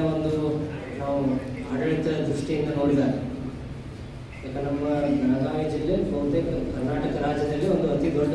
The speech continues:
ಜಿ-, ದೊಡ್ಡದಾದಂತಹ ಜಿಲ್ಲೆ ಇರೋದ್ರಿಂದ ಅಭಿವೃದ್ಧಿ ಪರ ಕೆಲಸ ಕಾರ್ಯಗಳಿಗೆ ಬರುವಂಥ ಒಂದು ಬೆಳಗಾವಿ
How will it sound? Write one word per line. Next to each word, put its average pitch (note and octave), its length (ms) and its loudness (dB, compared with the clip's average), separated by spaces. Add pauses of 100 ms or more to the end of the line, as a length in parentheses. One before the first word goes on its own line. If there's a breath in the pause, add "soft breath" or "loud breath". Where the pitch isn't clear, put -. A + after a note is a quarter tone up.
(120)
ಜಿ-, C#3+ 180 2 (220)
ದೊಡ್ಡದಾದಂತಹ C#3+ 720 0
ಜಿಲ್ಲೆ C#3 220 2
ಇರೋದ್ರಿಂದ B2+ 420 4 (1040)
ಅಭಿವೃದ್ಧಿ E3 400 2 (120)
ಪರ D#3+ 120 0 (160)
ಕೆಲಸ C#3+ 200 0 (120)
ಕಾರ್ಯಗಳಿಗೆ D#3 560 0
ಬರುವಂಥ D3 300 0 (100)
ಒಂದು C#3+ 360 0
ಬೆಳಗಾವಿ C3+ 340 2